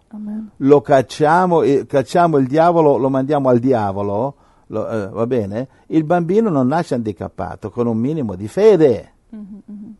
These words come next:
Speaker 2: Ho pregato, è nato lo stesso, d'accordo. Però, eh, bisogna pregare meglio, pregare con fede, con il cuore pieno, nel nome di Gesù Cristo.
Speaker 1: Amen, amen.
Speaker 2: Ecco,
Speaker 1: Grazie,
Speaker 2: quindi,
Speaker 1: Gesù.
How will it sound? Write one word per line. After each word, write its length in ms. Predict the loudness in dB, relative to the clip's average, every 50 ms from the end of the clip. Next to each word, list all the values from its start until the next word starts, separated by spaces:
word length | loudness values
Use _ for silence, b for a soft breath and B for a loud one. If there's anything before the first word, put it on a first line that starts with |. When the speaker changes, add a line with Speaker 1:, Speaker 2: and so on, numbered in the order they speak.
| _ _ 0
Speaker 2:
Ho 100 | 0 2
pregato, 540 | 2 2 2 2 2 2 4 4 4 2 2 2
è 40 |
nato 240 | 2 2 0 0 0 0
lo 120 | 0 -2
stesso, 460 | 0 0 2 2 2 0 -2 -4 -4
d'accordo. 960 | -2 0 0 -2 -2 -2 0 2 4 4 4 2 0 -4 -14 -16 -18 -20 _ _ _ _ _ _ _ _ _ _ _ _ _ _ _
Però, 560 | -2 0 2 4 4 4 4 4 2 0 -2 -6 _
eh, 200 | -10 -6 -4 -4
bisogna 220 | -2 -2 -2 -2 -2
pregare 460 | -2 -2 0 2 2 2 4 2 2
meglio, 640 | 2 0 0 0 -2 -4 -6 -10 -12 -14 -18 -20 _ _ _ _
pregare 420 | -4 -4 -2 0 0 0 0 -2
con 180 | -4 -6 -8 -8
fede, 580 | -6 -4 -2 -2 -2 -4 -6 -10 -16 -20 -20 _ b b b b b b b b b b
con 200 | _ -4 -2 -2 -2
il 60 | -2
cuore 300 | -2 0 2 2 2 2
pieno, 680 | 0 -2 -2 0 2 0 0 -2 -6 -12 -16 -20 _ _ _ _ _ _ _ _ _ _ _ _ _ _ _ _ _ _ _ _ _ _
nel 160 | -6 -4 -2
nome 240 | -2 -2 -2 -2 -2
di 120 | -2 -2 -2
Gesù 300 | -4 -4 -4 -6 -8 -8
Cristo. 540 | -8 -8 -8 -8 -10 -14 -18 -20 -20 -14 -12
Speaker 1:
Amen, 420 | -10 -10 -8 -8 -8 -10 -10 -12 -14
amen. 300 | -16 -14 -14 -12 -14 -14 -12
Speaker 2:
Ecco, 200 | -8 -6 -6 -6
Speaker 1:
Grazie, 140 | -6 -10 -8
Speaker 2:
quindi, 440 | -4 -2 0 0 0 2 2 0 0 0
Speaker 1:
Gesù. 60 | -2